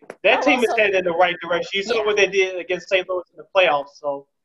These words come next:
Speaker 1: for the Hawks, you, you, uh, your options are limited. One, because of your salary cap, and number two, I know I read a report that they, they were in trade,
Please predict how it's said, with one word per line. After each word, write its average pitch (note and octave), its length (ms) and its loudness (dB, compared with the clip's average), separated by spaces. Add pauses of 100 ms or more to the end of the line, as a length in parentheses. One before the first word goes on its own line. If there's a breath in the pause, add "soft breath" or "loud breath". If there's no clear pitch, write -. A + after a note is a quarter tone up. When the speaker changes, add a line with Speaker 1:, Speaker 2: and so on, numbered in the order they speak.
(380)
Speaker 1:
for F#3+ 120 4
the F#3 60 6
Hawks, B3 360 4
you, G#3+ 220 0
you, F#3 420 -4
uh, E3 220 4
your E3+ 100 2
options A3 540 0
are F#3+ 140 0
limited. G#3 400 -2
One, G3+ 260 -2
because G3 340 -4
of F3+ 80 -10
your D#3+ 100 -10
salary G3 460 -4
cap, D3+ 380 -6 (480)
and E3 180 -2
number G3+ 300 0
two, A#3+ 340 -6 (320)
I E3+ 120 2
know F3 260 4 (120)
I F#3+ 100 4
read G3+ 280 2
a F#3+ 60 2
report F#3 580 0
that E3 340 0
they, E3 220 -4
they F#3 100 2
were F3+ 180 4
in E3+ 220 -8 (160)
trade, G3+ 360 0